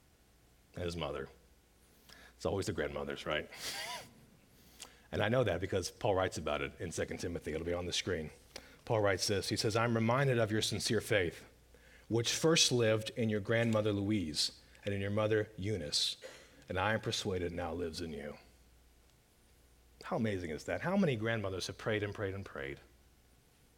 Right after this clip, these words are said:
never, having no idea what God may do? You do not know what God will do with your prayers.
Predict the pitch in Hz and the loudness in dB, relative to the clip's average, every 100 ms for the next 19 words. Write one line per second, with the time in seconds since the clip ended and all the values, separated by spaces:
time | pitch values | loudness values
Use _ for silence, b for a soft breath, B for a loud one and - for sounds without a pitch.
0 | - B B B _ _ _ _ _ - | -20 B B B _ _ _ _ _ -4
1 | 110 113 - 135 117 113 135 127 113 101 | -2 -2 -2 -2 0 0 2 2 2 0
2 | 95 104 104 104 101 101 95 80 82 160 | 0 0 2 0 0 -4 -4 -8 -2 0
3 | 156 101 113 135 110 110 87 82 95 101 | 0 0 0 0 0 -2 -2 -2 -2 -2
4 | 98 92 80 80 82 - 73 - - | -2 -6 -6 -6 -10 -6 -6 -4 -8